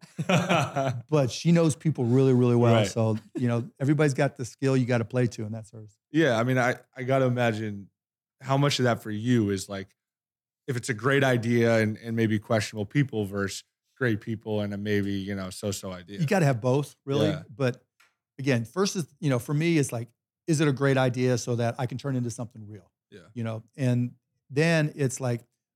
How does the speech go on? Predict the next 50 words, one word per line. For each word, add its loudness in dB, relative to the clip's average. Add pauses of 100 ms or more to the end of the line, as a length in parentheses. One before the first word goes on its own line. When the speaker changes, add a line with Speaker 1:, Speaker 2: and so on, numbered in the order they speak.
Speaker 2:
okay, 2 (160)
what 2
do 4
I 2
think -4
about -2
the -16
person? -6 (360)
You -2
know, 0 (160)
do -2
I 4
wanna 2
send -4
a -4
message -4
'cause -14
it's -18
T -4
V? -8
So -14
if -12
I 0
invest -2
in -4
this -4
person, -6 (300)
there's -2
millions 4
of 0
people 4
and, 0
you 0
know, 0
all 2
the 0
people -2
watch 0
the -6
reruns 4
and 0
online 2 (200)
Speaker 1:
Mm. -14
Speaker 2:
who 2
are 4
gonna 2
think, -4
"Okay, -4
you -6
know, -8